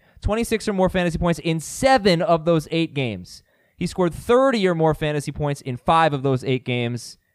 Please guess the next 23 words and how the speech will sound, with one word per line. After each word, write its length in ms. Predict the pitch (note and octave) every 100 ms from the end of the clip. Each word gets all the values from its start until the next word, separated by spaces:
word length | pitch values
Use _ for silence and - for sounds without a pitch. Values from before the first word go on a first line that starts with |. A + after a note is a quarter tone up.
| _ _ _
And 160 | D3+ D#3+
the 60 | -
Houston 420 | B3 A#3+ - E3+
defense 720 | E3 D#3 D#3 C#3+ C3+ - - _ _ _ _ _ -
statistically 580 | - - G#3+ C4 A3+ F#3+
wasn't 280 | E3+ D3+ C#3+
bad 240 | C#3 C#3
last 280 | C3+ C3 -
year. 100 | C#3
They 200 | C#3+ A3
had 180 | E3 C3
one 100 | B2
of 60 | A2
the 160 | C#3+
easiest 300 | C#3+ B2+ A2
schedules 440 | - A2 G#2 G2 G2
in 80 |
football. 440 | - A2 - G#2+ G#2
They 100 | G#2
don't 220 | E3+ D3
have 140 | A#2+ -
Clowney, 380 | A2 G2 G2
so 260 | - G2